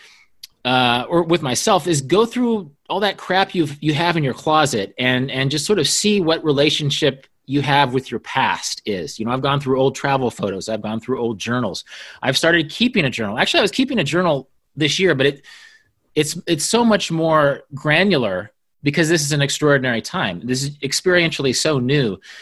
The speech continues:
that in a way I'm tra-, I'm journaling as much as I do when I, when I travel. So that's one piece of advice I might have. I'm, I'm, I've surprised myself by how much energy I put into my journal. It's therapeutic in a sense, but it's also gonna be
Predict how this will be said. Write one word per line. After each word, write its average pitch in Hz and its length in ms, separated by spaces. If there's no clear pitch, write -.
that 139 80
in 147 80
a 147 60
way 170 340
I'm 139 180
tra-, 160 380
I'm 147 160
journaling 170 460
as 117 140
much 123 240
as 120 120
I 120 120
do 120 180
when 110 140
I, 98 220
when 104 120
I 95 80
travel. 131 520
So 120 320
that's 147 480
one 147 180
piece 151 200
of 123 80
advice 110 360
I 101 60
might 95 220
have. 87 220
I'm, 147 220
I'm, 147 180
I've 127 180
surprised 147 440
myself 98 500
by 98 180
how 127 280
much 113 340
energy 120 320
I 98 60
put 123 160
into 104 140
my 92 140
journal. 110 400
It's 139 160
therapeutic 208 500
in 160 60
a 139 60
sense, 135 260
but 143 100
it's 139 100
also 202 260
gonna 147 180
be 131 400